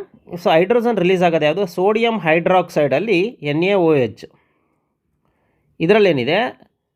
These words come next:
ಎನ್ ಎ ಓ ಎಚ್ ಮತ್ತು ಎ ಎಲ್, ಇಲ್ಲಿ ಹೈಡ್ರೋಜನ್ ರಿಲೀಸ್ ಆಗುತ್ತೆ. So ಹಾಗಾಗಿ ಸರಿಯಾದಂಥ ಉತ್ತರ ಆಪ್ಷನ್ ಸಿ, ಸೋಡಿಯಂ ಹೈಡ್ರಾಕ್ಸೈಡ್ ಮತ್ತು ಅಲ್ಯೂಮಿನಿಯಂ. ಇನ್ನು ಏಳನೇ ಪ್ರಶ್ನೆ, ಸಂಶ್ಲೇಷಿತ ಎಳೆಗಳಿಗೆ ಸಂಬಂಧಿಸಿದಂತೆ ಇಲ್ಲಿ ನೀಡಿರುವ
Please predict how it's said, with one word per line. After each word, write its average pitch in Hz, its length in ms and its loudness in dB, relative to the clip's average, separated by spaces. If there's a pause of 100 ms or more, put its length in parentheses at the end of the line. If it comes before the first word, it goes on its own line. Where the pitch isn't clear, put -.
(180)
ಎನ್ 156 180 -2
ಎ 208 60 2
ಓ 214 140 2
ಎಚ್ 226 240 -2
ಮತ್ತು 170 260 -4
ಎ 151 180 2
ಎಲ್, 123 160 0
ಇಲ್ಲಿ 202 680 0
ಹೈಡ್ರೋಜನ್ 175 840 -2
ರಿಲೀಸ್ 131 280 -4
ಆಗುತ್ತೆ. - 380 -10 (440)
So 160 100 2
ಹಾಗಾಗಿ 151 480 0
ಸರಿಯಾದಂಥ 175 520 0
ಉತ್ತರ 156 280 -2
ಆಪ್ಷನ್ 120 360 -4
ಸಿ, - 300 -12 (580)
ಸೋಡಿಯಂ 175 360 2
ಹೈಡ್ರಾಕ್ಸೈಡ್ 156 500 -4
ಮತ್ತು 175 340 -6
ಅಲ್ಯೂಮಿನಿಯಂ. 113 460 -6 (2000)
ಇನ್ನು 220 120 4
ಏಳನೇ 233 240 4
ಪ್ರಶ್ನೆ, 254 300 -4
ಸಂಶ್ಲೇಷಿತ 233 600 -4
ಎಳೆಗಳಿಗೆ 202 500 0
ಸಂಬಂಧಿಸಿದಂತೆ 180 720 -2
ಇಲ್ಲಿ 240 420 -4
ನೀಡಿರುವ 202 480 2